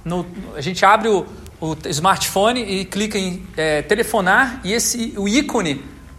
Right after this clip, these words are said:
ah, o shape, né, a silhueta desse, é, modelo ainda está presente. Então vejam como é potente a forma enquanto um significado também.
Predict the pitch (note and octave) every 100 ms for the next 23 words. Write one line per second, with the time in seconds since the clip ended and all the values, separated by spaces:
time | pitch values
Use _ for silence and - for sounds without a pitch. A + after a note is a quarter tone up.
0 | - - D3+ D3+ - G#3 B3+ - F3+ E3+
1 | D#3+ D3+ C#3+ C#3 - - - - C4 G#3
2 | A#3 B3 E3+ - - - - D#3 F#3 G3+
3 | - A3 G3 F3+ - - - - D#3 D3+
4 | D#3 A3 F3 A#3 B3+ C4+ - B3+ A#3+ D4+
5 | A#3 G#3 E3+ - G3 G3+ A#3 B3 A3+ A3+
6 | A#3 C#4+ C#4 A#3 C#4 - - - - -
7 | F#3+ - G3 B3 A#3 G3+ - - - G3
8 | G#3 A3 A3+ A3+ - B3 C4 B3 C#4 A3
9 | G3+ G3+ B3+ A#3+ D3+